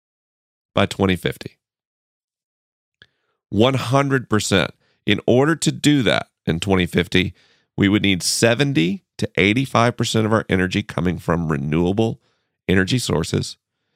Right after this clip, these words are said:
We'd have to levy a heavy tax on carbon emissions, and we would need technology that scrubs carbon from the air. In other words, the remaining non-renewable energy sector would need to have technology that removes carbon from the air,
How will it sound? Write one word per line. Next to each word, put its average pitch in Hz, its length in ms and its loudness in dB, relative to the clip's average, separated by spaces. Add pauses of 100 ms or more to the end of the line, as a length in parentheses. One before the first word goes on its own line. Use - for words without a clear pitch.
(240)
We'd 101 160 2
have 98 160 2
to 90 100 2
levy 90 400 0
a 80 60 0
heavy 104 560 0
tax - 600 -4
on - 140 -6
carbon 98 340 0
emissions, 90 540 -4 (680)
and 101 160 2
we 101 100 4
would 95 160 2
need 104 220 0
technology 90 680 0
that - 180 -2
scrubs 104 800 0
carbon 87 440 0
from 82 220 -2
the 78 160 -2
air. 62 240 -2
In 58 80 -6
other 67 140 -2
words, 78 200 -2
the - 140 -6
remaining 87 720 0 (320)
non-renewable 92 880 2
energy 78 460 -2 (120)
sector 85 540 0 (340)
would 85 240 0
need 87 220 0
to - 100 -4
have 78 460 -2
technology 80 560 -2
that - 260 -6
removes 69 560 -4
carbon - 380 -6
from - 220 -14
the 52 160 -12
air, - 300 -10